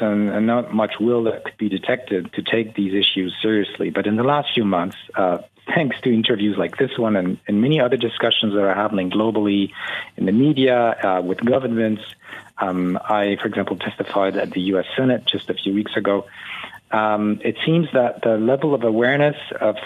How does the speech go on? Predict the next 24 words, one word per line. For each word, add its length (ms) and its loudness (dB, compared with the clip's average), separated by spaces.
uh, 160 2
the 220 0
dangers 680 2
and 120 0
the 80 0
risks, 360 -2
um, 280 0
has 400 -2
risen 560 2
quite 240 0
a 40 0
bit. 300 0
I, 180 2
it 160 2
hasn't, 680 2
you 140 2
know, 360 2
uh, 360 2
risen 560 2
enough 380 4
yet 340 0
so 120 0
that 420 -2
governments 540 2